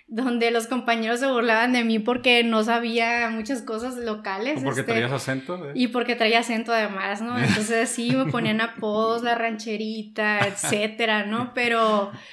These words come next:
Speaker 1: los quiero mucho a todos, este
Speaker 2: Pero todavía traes como que acento bien norteño,
Speaker 1: Sí, yo,
Speaker 2: ¿no?
Speaker 1: yo hablo un poquito golpeado, de hecho mi esposo me dice a veces, "Ay, te está saliendo lo sonorense."
Speaker 2: <laughs>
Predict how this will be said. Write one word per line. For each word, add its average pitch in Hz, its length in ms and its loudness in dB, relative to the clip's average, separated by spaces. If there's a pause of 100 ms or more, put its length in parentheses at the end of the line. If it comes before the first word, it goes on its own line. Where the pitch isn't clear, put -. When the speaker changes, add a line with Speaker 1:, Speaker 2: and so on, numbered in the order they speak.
(160)
Speaker 1:
los 214 180 -2
quiero 247 180 0
mucho 226 280 -2
a 214 80 -8
todos, 190 320 -10
este 190 500 -6
Speaker 2:
Pero - 140 -2
todavía 139 180 2
traes 170 300 0
como 165 320 -6
que 110 240 -14
acento 117 420 -8
bien 131 320 -8
norteño, 131 240 -6 (140)
Speaker 1:
Sí, 269 340 0
yo, 262 260 0
Speaker 2:
¿no? 247 80 -6
Speaker 1:
yo 233 120 2
hablo 247 240 2
un 285 100 0
poquito 285 340 -6
golpeado, 240 460 0
de 262 60 0
hecho 294 160 -2
mi 285 80 0
esposo 269 340 -2
me 254 180 0
dice 214 200 -6
a 247 40 -2
veces, 247 400 -4
"Ay, 277 140 -6
te 330 80 -4
está 311 160 -6
saliendo 294 380 -4
lo 302 80 0
sonorense." 254 640 4
Speaker 2:
<laughs> 156 480 0